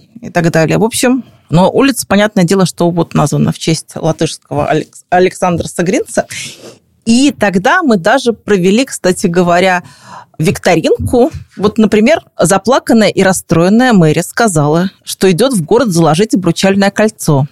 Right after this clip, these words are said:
Она прибавила, что Мэннер согласился дать денег, но требовал за это любви.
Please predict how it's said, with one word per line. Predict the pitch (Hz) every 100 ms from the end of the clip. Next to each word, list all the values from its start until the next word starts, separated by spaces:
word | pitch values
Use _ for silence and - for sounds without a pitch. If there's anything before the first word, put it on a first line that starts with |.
| _ - - -
Она | 170 220
прибавила, | - 359 185 175 156 165 208
что | - 196
Мэннер | 160 190 339
согласился | - 185 165 160 - - 180
дать | 170 226
денег, | 185 160 156 156 - -
но | 165
требовал | 160 160 226 262 254
за | 202 175
это | 165 139
любви. | 196 202 139 139